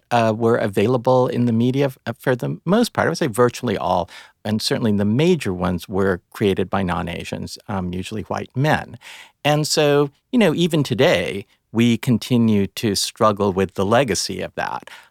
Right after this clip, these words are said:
How do we do King and I? How do we, the, the sort of the major shows where Asians continue to be employed on Broadway? So if you sort of take it from that context and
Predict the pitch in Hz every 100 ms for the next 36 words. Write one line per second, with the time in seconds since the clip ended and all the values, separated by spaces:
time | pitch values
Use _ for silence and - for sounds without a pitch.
0 | _ - - 98 92 104 92 101 98 98
1 | 98 180 - 104 85 80 - 73 87 85
2 | 90 117 - 95 85 101 104 - 113 98
3 | 117 120 107 107 101 - 92 - 98 90
4 | 87 90 - - _ - 110 95 - _
5 | - 110 101 101 92 - - 113 - 113
6 | 101 92 - 87 98 95 - 98 - -
7 | 139 123 87 - _ _ _ - 95 82
8 | 82 82 - 50 - - - - - 190
9 | 175 - _ _ - 165 190 185 202 170
10 | - - 190 196 190 - 143 131 110 -
11 | - 160 156 151 98 76 98 - - _
12 | _ 120 113 107